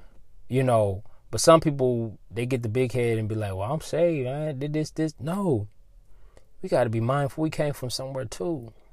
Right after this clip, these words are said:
And we gotta be mindful not to tear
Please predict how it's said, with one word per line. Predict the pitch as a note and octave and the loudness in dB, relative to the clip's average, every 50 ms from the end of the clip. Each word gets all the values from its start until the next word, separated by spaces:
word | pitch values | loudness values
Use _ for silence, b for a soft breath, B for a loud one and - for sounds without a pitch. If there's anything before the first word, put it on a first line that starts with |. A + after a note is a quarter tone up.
| - - - - - - - - - - - - - - - - - - | -20 -20 -20 -20 -20 -20 -20 -20 -20 -20 -20 -20 -20 -20 -18 -16 -10 -6
And | - B2 C3+ D3 | -2 -2 0 0
we | D3+ | 0
gotta | D3 C#3+ B2 A2+ | 0 0 -2 -2
be | G#2+ A2 | -2 0
mindful | A2+ A#2 A#2+ B2+ C3 C3+ C3+ - - - G#2 G#2 G#2+ A2+ A#2 - - - - - - - - - - _ _ - - - - - - - - - - - - - - - - - - | 0 -2 -2 -2 -2 -4 -4 -4 -4 -4 -4 -4 -4 -6 -8 -12 -18 -20 -20 -20 -20 -20 -20 -20 -20 _ _ -20 -20 -20 -20 -20 -20 -20 -20 -18 -20 -20 -20 -20 -20 -20 -16 -8 -4
not | A2 G#2+ A#2 A2+ A2 - | -2 -2 -2 -2 -6 -8
to | - G#2 | -8 -8
tear | G2+ - - A#2+ A#2 A2+ A2 G#2 G2+ G2+ | -6 -4 -2 0 0 0 0 0 -2 -4